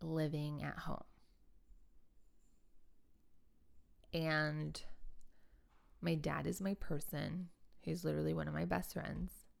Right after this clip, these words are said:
And I think that all of, all of us can agree that, like, you have the parent that you're close with and that you trust and that you really adore. And in my case,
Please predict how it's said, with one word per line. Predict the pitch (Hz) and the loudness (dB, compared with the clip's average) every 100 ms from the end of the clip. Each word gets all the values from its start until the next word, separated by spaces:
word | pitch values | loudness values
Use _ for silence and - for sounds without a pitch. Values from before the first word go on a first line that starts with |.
| - - 175 | -20 -4 2
And | |
I | 165 | 2
think | 151 160 156 | 4 2 4
that | 165 - | 2 4
all | 147 | 6
of, | 151 | 6
all | 151 - 175 | 6 4 4
of | 156 | 4
us | 165 - | 4 0
can | - 165 | -2 -2
agree | 160 - 147 | 0 0 0
that, | 147 - - | 0 0 0
like, | 151 - - - - - - - - - - - | -2 -4 -14 -20 -20 -20 -20 -18 -18 -12 -12 4
you | 175 | 12
have | 165 156 156 | 12 12 6
the | - | 2
parent | 156 151 151 143 | 4 4 2 0
that | - | 0
you're | 151 165 | 0 -2
close | - 143 - | 0 -2 2
with | 135 143 - | 0 0 -2
and | 156 143 | -2 -2
that | - | -2
you | 143 | -4
trust | - - 139 - - 151 | -2 -2 0 0 -2 -2
and | 147 | -2
that | 139 | -2
you | 143 147 147 143 | 0 2 2 2
really | - 151 156 156 | 4 6 6 6
adore. | 156 156 139 123 143 196 - - - - - - - - - - - | 4 6 6 6 6 4 -2 -20 -20 -20 -20 -20 -20 -20 -20 -6 4
And | 160 | 6
in | 165 | 6
my | 165 170 | 6 6
case, | 180 - 160 151 156 - - | 4 2 2 2 2 0 -2